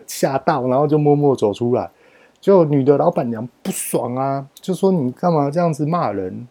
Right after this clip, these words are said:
对啊，我们又不是服务不好你，怎么样之类的。”就骂他大陆人。结果两个女孩子就在街头打起来，互相拉头发、打，打巴掌啊，还拳头啊什么的。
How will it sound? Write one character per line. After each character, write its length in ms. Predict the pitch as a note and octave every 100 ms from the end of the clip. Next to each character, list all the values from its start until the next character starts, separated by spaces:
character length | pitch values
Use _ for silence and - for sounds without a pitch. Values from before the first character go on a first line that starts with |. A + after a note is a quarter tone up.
| _ _ -
对 200 | E3 D3+
啊， 260 | C#3+ C#3+ D3+
我 80 | B2+
们 180 | B2 C#3
又 120 | E3
不 120 | D3
是 180 | C#3+ E3+
服 200 | B2+ C#3
务 40 | D#3+
不 160 | E3
好 200 | B2 A#2
你， 220 | C3 G#2+
怎 100 | G2
么 100 | F#2+
样 200 | A2+ B2+
之 160 | A2+ A#2+
类 180 | A#2 G2+
的。” 120 | F#2+
就 120 | A2
骂 140 | C3+ C3
他 120 | B2+
大 220 | - B2
陆 200 | A2+ G#2+
人。 80 | F#2 - _ _ _ _ _
结 140 | D#3+
果 80 | D#3
两 120 | B2
个 120 | A2
女 180 | A2 G#2
孩 140 | A2 B2
子 180 | A#2
就 120 | A2 A#2+
在 80 | A2
街 240 | - A2+
头 180 | A2 F#2
打 240 | G2 F#2+
起 160 | - -
来， 120 | F2+ -
互 140 | B2+
相 240 | A#2 A#2+ B2
拉 200 | A2+ A#2+
头 240 | - A2
发、 300 | A#2 G#2 E2
打， 300 | - F2+ F2 F#2 _ _ _ -
打 220 | A2+ G2
巴 260 | B2+ B2+ C3
掌 280 | - F2+ F#2+
啊， 140 | F#2
还 140 | G#2+
拳 380 | A2 - A2 C3
头 300 | - A2+ F2+
啊 180 | F#2+ G2+
什 160 | G#2+ G#2+
么 220 | F#2 F#2
的。 140 | F#2